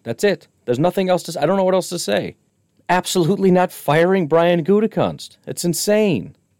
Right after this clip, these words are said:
And again, I'll, I'll repeat, this is a real situation. There has not been one rebuttal, one denial from the team, and of course there would be if this was fake. If there, if there weren't actual conversations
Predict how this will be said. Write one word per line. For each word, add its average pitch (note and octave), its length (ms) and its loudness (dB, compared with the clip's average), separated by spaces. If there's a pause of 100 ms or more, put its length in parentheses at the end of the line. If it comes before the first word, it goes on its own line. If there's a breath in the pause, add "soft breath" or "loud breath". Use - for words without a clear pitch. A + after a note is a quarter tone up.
(200)
And B2+ 100 2
again, D3 300 4
I'll, C3 200 2
I'll C3 180 2
repeat, C#3 400 0
this B2+ 180 -2
is E3+ 140 2
a D#3+ 60 4
real D3 280 2
situation. C3 760 -2 (300)
There C3+ 100 4
has C3+ 140 4
not C#3+ 200 2
been C#3 200 0
one C#3+ 260 2
rebuttal, C3+ 520 2
one C3+ 220 2
denial C3 420 2
from B2+ 180 -4
the A#2+ 80 0
team, C3+ 240 -2
and C3 80 0
of A#2 100 -6
course C#3+ 200 0
there D3 120 2
would C#3 240 0
be B2+ 140 0
if A#2+ 100 -2
this - 180 -6
was B2 120 -10
fake. C#3+ 420 -2
If - 140 -12
there, C3+ 220 2
if C3+ 140 0
there C3+ 140 4
weren't F3 300 2
actual B2+ 440 0
conversations A#2+ 840 -2